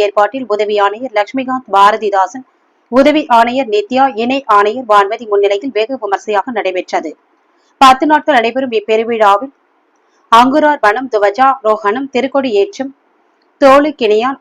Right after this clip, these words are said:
அம்ச வாகனம், பல்லக்கு, அனுமந்த வாகனம், கருட சேவை உள்ளிட்டவை நடைபெற்று, ஏழாம் நாளன்று ரங்கநாத பெருமாள் திருத்தேர் பவனி விழா நடைபெற்றது. இதில் ஆயிரக்கணக்கான பக்தர்கள் கலந்து கொண்டு திருத்தேரை வடம் பிடித்து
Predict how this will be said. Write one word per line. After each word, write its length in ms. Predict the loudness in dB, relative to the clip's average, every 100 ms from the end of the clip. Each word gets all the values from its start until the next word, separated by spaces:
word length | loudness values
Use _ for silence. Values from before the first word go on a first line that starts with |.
| -2
அம்ச 260 | -2 -6 0
வாகனம், 400 | 0 0 -6 0
பல்லக்கு, 420 | 2 2 0 -2 -4 0
அனுமந்த 320 | 0 -2 -4 2
வாகனம், 340 | 2 2 -2 -8 _ _ _ _ _ 4
கருட 260 | 4 4 0
சேவை 200 | 0 -2 -2
உள்ளிட்டவை 400 | -2 -2 -4 -2 -2
நடைபெற்று, 400 | 0 -4 -4 -2 0
ஏழாம் 260 | 0 -2 -2
நாளன்று 340 | 0 0 -2 0
ரங்கநாத 360 | 0 0 -4 -6 -4
பெருமாள் 360 | -4 -2 -4 -2
திருத்தேர் 400 | -4 -4 -4 0
பவனி 240 | 0 0 -2
விழா 180 | -2 -4 -4
நடைபெற்றது. 540 | -4 -6 -4 -6 -6 -14 _ _ _ _ _ _ _ 0
இதில் 280 | 2 2 2 4
ஆயிரக்கணக்கான 540 | 4 4 0 0 0 0
பக்தர்கள் 380 | -2 -2 -4 -2
கலந்து 260 | 0 -2 -2
கொண்டு 200 | -2 -2 -2
திருத்தேரை 420 | -2 0 -2 -2 0
வடம் 220 | 0 -2
பிடித்து 240 | -8 -8